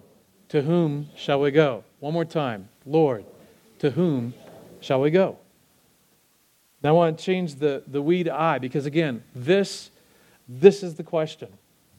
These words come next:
Ready? "To whom shall I go?" Again,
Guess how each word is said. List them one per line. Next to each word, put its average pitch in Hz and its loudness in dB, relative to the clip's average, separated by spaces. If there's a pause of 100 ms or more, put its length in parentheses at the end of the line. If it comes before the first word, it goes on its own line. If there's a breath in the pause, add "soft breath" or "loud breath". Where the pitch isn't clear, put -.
(420)
Ready? 156 0 (920)
"To 143 2
whom 143 0 (340)
shall 135 -4
I 156 2
go?" 104 -10 (1300)
Again, 127 0